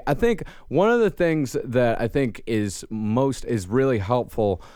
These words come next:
when talking to people about this type of shit is not saying, like, "Yo, dude, you should fucking cut that shit out," because, you know, it's, that is very aggressive and it's very confrontational, uh, and you're, you're meeting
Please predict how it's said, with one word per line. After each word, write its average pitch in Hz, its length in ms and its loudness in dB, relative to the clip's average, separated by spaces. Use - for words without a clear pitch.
when 107 400 0
talking 127 380 -2
to 110 40 -2
people 104 320 -4
about 92 300 0
this 95 200 -6
type 92 260 -2
of 82 80 -8
shit 85 340 -4
is 120 200 -2
not 147 180 2
saying, 127 260 0
like, 107 220 0
"Yo, 160 280 4
dude, 139 460 2
you 170 140 -2
should 117 180 -8
fucking 127 360 2
cut 135 240 -2
that 127 200 0
shit 127 240 -2
out," 92 320 0
because, 113 720 0
you 123 100 0
know, 117 180 4
it's, 117 400 -2
that 147 360 0
is 123 340 2
very 117 300 2
aggressive 117 540 -2
and 101 100 -2
it's 92 140 -10
very 104 240 0
confrontational, 101 880 -6
uh, 104 460 0
and 107 400 -2
you're, 101 400 0
you're 131 160 2
meeting 147 600 2